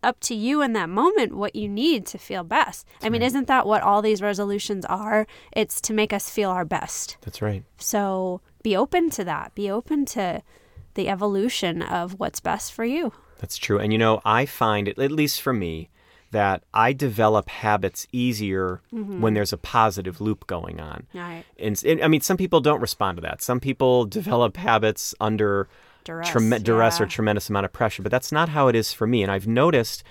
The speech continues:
Speaker 2: for those of you who've listened to the show for a while, a lot of the things that we've tried to implement or that I've tried to implement in my life,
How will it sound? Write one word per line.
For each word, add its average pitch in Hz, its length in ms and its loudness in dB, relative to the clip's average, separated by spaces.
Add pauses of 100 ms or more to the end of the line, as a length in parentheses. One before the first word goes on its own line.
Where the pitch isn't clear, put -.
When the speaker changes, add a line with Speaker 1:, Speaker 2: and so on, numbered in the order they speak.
(220)
Speaker 2:
for 120 160 -2
those 113 160 4
of 107 80 2
you 110 100 4
who've 101 140 0
listened 104 320 -2
to - 80 -8
the 95 60 -4
show 147 240 2
for 113 180 0
a 101 60 6
while, 92 360 4 (880)
a 127 80 6
lot 123 340 4
of 175 140 -4
the 117 80 -2
things 127 540 -2
that 95 300 -2
we've 104 260 -2
tried 104 300 -4
to - 140 -10
implement 127 440 0
or 95 60 -2
that 95 100 0
I've 98 120 -2
tried 101 220 0
to 101 40 -4
implement 95 320 -4
in 92 60 -6
my 123 160 -2
life, 98 300 -2